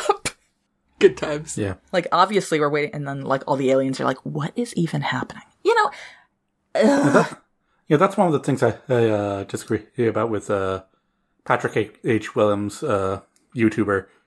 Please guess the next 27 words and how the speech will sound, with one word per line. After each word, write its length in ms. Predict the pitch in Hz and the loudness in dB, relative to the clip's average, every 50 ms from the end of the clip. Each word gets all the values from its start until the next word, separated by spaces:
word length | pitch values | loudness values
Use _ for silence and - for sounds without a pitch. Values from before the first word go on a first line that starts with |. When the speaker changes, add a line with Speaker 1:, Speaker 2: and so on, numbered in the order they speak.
| _ _ _ _ _ _ _ _ _ - | _ _ _ _ _ _ _ _ _ 0
Speaker 3:
Like, 260 | 123 107 - - _ _ _ _ _ | 0 0 0 -4 _ _ _ _ _
he 340 | - - 151 156 143 - - _ _ _ _ _ _ _ _ _ _ _ | 0 2 4 4 4 0 -6 _ _ _ _ _ _ _ _ _ _ _
doesn't, 340 | - 143 135 120 127 151 - 185 | 0 2 2 2 0 -2 -2 2
uh, 160 | 143 120 - - | 2 2 2 2
take, 220 | - 127 120 - | 2 2 2 4
uh, 440 | 123 110 110 107 107 104 101 98 98 - _ _ _ _ _ _ _ _ _ _ _ _ _ - | 4 2 4 4 2 2 0 0 -4 -8 _ _ _ _ _ _ _ _ _ _ _ _ _ -6
needle 340 | 117 110 107 104 104 113 117 | -4 -2 0 2 2 2 2
drops 400 | 110 - 117 120 117 - - - | 4 4 4 4 2 0 -6 -8
too, 760 | - - 127 117 113 117 - - 196 175 185 196 196 202 - | -4 -2 0 0 0 -4 -8 -10 -8 -6 -6 -6 -8 -10 -12
uh, 40 | - | -12
too 140 | - - 127 | -6 -4 0
very 180 | 120 123 120 117 | 0 2 2 2
much. 320 | 120 123 123 - - - _ _ _ _ _ _ _ _ _ - | 0 -2 -4 -4 -12 -20 _ _ _ _ _ _ _ _ _ -8
Speaker 1:
What's 180 | 214 202 196 - | -8 -6 -2 -2
a 60 | 190 | 0
needle 180 | 180 110 107 104 | 2 2 2 2
Speaker 3:
And, 80 | 104 | 2
Speaker 1:
drop? 220 | 104 170 170 - _ _ _ _ _ _ _ _ _ _ _ _ - | 0 -2 -4 -4 _ _ _ _ _ _ _ _ _ _ _ _ -2
Speaker 3:
uh, 480 | - 117 110 107 104 101 98 98 98 95 - - _ _ _ | 2 4 4 4 4 2 2 -2 -4 -6 -10 -14 _ _ _
music, 400 | - 165 135 123 - 135 123 - _ _ | -4 -2 0 0 0 -2 -4 -4 _ _
Speaker 2:
It 220 | - 226 214 220 _ _ _ _ _ _ _ _ _ - | 0 0 0 0 _ _ _ _ _ _ _ _ _ -2
Speaker 3:
music, 560 | - 160 165 151 147 - 160 151 180 - - - | 2 4 4 4 4 4 2 0 0 0 -4 0
music 240 | 180 170 170 143 | 0 0 0 0
in 80 | 143 135 | 0 -2
the 100 | 120 113 | -2 -2
time. 240 | - 123 104 - - - _ _ _ _ _ - | 0 0 -2 -2 -2 -12 _ _ _ _ _ -2
Uh, 120 | - 117 | 0 0